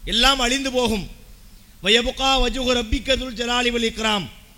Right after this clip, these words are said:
கண்ணியமும் மேன்மையும் பொருந்திய உம் இறைவனின் முகம் மட்டுமே எஞ்சி இருக்கும் என்று திருமறை குர்ஆனிலே இறைவன் சொல்லுகிறான். அப்ப கண்டிப்பாக ஒரு நாள் இந்த உலகம் என்பது இது அழிக்கப்படும்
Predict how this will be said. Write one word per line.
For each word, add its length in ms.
கண்ணியமும் 580
மேன்மையும் 460
பொருந்திய 640
உம் 160
இறைவனின் 500
முகம் 240
மட்டுமே 460
எஞ்சி 260
இருக்கும் 540
என்று 240
திருமறை 360
குர்ஆனிலே 560
இறைவன் 300
சொல்லுகிறான். 460
அப்ப 140
கண்டிப்பாக 600
ஒரு 160
நாள் 220
இந்த 140
உலகம் 380
என்பது 540
இது 160
அழிக்கப்படும் 880